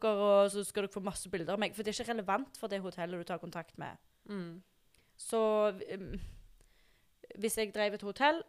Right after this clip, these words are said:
Speaker 1: så ville jeg jo ha valgt influensere med omhu, kun de som jeg kontakta. Jeg ville aldri sagt ja til noen som s-, skriver til meg, «Hei, kan jeg få et gra-, en gratis natt her?»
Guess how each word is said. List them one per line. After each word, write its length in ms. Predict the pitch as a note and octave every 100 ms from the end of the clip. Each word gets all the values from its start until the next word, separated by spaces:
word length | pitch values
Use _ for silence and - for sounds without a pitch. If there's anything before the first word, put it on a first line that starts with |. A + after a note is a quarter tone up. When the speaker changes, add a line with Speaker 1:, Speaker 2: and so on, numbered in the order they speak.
| -
Speaker 1:
så 140 | A#3
ville 180 | G#3+ F#3
jeg 80 | G3+
jo 100 | A3+
ha 280 | G#3+ G3+ G3+ - _ -
valgt 680 | F#3+ F#3 A3+ - - - - _ _ -
influensere 640 | G3 G3+ A3+ A3 G#3+ G3
med 100 | G3 -
omhu, 400 | F3 F3 A3 B3+ C4 - - -
kun 320 | - A#3 C4
de 180 | G3+ G#3+
som 220 | G#3+ G3+ - -
jeg 340 | F#3+ G3 - -
kontakta. 720 | - F#3 - A3+ - - D#3 D#3 - -
Jeg 80 | G3+
ville 120 | G#3 - A3+
aldri 340 | F#3 - G#3
sagt 280 | G#3+ G3 F#3+
ja 120 | F3+
til 140 | F#3+
noen 180 | F#3 D#3
som 160 | F#3 F#3
s-, 160 | - - _ _ -
skriver 360 | - F#3+ G3
til 100 | F#3+
meg, 240 | F3+ F#3+ F3+ - _ -
«Hei, 200 | A#3 A#3
kan 140 | A3+ G3+
jeg 80 | F#3+
få 60 |
et 100 | G3
gra-, 200 | - G3 F#3+
en 100 | G3
gratis 320 | F#3+ - F3+
natt 240 | F#3+ -
her?» 220 | G3+ G3